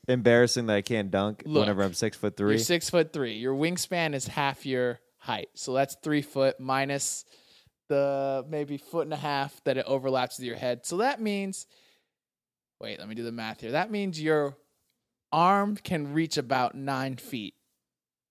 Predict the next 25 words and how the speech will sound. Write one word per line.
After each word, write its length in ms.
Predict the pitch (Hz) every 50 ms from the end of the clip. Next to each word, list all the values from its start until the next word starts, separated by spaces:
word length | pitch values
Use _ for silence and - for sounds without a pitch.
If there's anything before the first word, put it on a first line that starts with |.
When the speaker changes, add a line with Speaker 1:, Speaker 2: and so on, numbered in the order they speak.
| _ _
Speaker 2:
So 360 | - - - - 170 151 147
all 220 | 143 143 160 180 185
you 200 | 196 202 220 220
gotta 260 | 208 160 143 135 127
jump, 320 | 117 123 123 123 127 - - -
a 160 | 123 127 120
hoop 340 | - 135 - 202 208 - 165
is 160 | 147 123 131
what, 260 | 123 117 101 - -
ten 260 | - - 160 170 196
feet? 280 | 208 - 131 - 131 - _ _ -
Speaker 1:
Yeah. 280 | - 117 110 92 73 - - _ _ _ _ -
Speaker 2:
So 120 | - 220
you 100 | 240 254
gotta 220 | 233 240 226 208
jump 260 | 180 175 175 156 123 -
twelve 320 | - - 202 208 208 185
inches? 380 | 196 208 202 - 233 220 202 101
Speaker 1:
No, 200 | 92 87 82 -
that's 300 | - 85 - - - -
not 260 | 98 90 82 - - _ _ _ _ _ -
proper 300 | - 87 73 - 53 60
math. 280 | 62 55 50 - -
Speaker 2:
No, 280 | - 156 160 165 170 165
well. 440 | 160 170 180 180 180 180 170 160